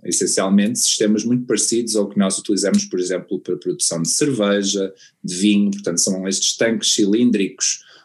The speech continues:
onde essencialmente, ah, a cultura de células decorre.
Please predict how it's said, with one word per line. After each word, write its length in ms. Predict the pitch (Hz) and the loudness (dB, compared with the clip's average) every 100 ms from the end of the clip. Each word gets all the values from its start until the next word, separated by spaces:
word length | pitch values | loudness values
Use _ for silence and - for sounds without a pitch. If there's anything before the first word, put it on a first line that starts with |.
| - | -2
onde 200 | 104 104 | 4 4
essencialmente, 760 | 104 107 110 101 104 104 104 - _ _ - | 4 0 0 2 2 2 -2 -16 _ _ -2
ah, 360 | 98 92 85 - _ - | 0 2 -2 -8 _ -6
a 140 | 90 | -6
cultura 440 | - 120 101 113 104 | -2 0 0 0 2
de 80 | |
células 520 | - - 101 104 110 - | 2 2 0 0 -2 -4
decorre. 400 | - 104 104 | -6 -6 -6